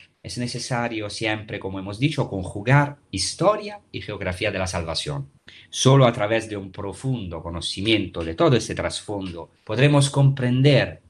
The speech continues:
más y más y a profundizar el tesoro del Nuevo Testamento, de la liturgia cristiana,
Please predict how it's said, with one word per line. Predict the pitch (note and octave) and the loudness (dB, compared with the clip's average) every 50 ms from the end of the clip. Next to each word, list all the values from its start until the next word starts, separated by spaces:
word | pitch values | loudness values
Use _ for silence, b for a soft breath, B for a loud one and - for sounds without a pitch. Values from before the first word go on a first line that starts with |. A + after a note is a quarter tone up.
| _ | _
más | - G#2+ B2+ C#3+ D#3 C#3 C#3 - - | -6 0 2 2 2 2 0 -2 -4
y | G#2 | -2
más | G#2+ B2+ D3 C#3+ B2 A2+ - - | 0 2 2 2 2 0 -4 -6
y | - | -6
a | F#2+ F#2+ F#2+ | -6 -6 -4
profundizar | A2 A2 G#2+ G#2+ G#2+ G#2 A2 G#2+ G2+ G2+ G2+ - D3 D3 C3+ A2 F#2+ E2+ D#2+ - _ _ - | -6 -6 -6 -6 -6 -8 -8 -8 -8 -8 -4 -2 2 2 2 2 2 -2 -8 -16 _ _ -8
el | G#2+ A#2 A#2 G#2+ - | -6 -4 -4 -4 -4
tesoro | - A2+ A2 - - D3 C#3+ C3 A2+ G2 F2+ F2+ | -4 -4 -2 0 4 4 6 6 4 4 2 -2
del | E2+ F2+ F2+ | -4 -6 -8
Nuevo | G2+ G2 F#2+ | -8 -8 -8
Testamento, | - G2 F2+ - - F#2+ F#2+ G#2+ B2 C3 A#2 - G#2+ | -10 -10 -12 -10 -8 -8 -4 -2 0 -2 -2 -2 -6
de | F#2+ G2+ | -6 -6
la | G2+ G2+ | -4 -6
liturgia | F#2+ - A#2 A2 - - A2 | -6 -6 -8 -10 -8 -10 -10
cristiana, | G2+ - G2 F#2+ - - - - C#3 C#3 C#3 C3+ A#2+ G#2+ G2+ F#2+ F2+ F2+ | -10 -10 -10 -10 -10 -10 -6 0 2 4 4 4 2 2 -2 -6 -8 -8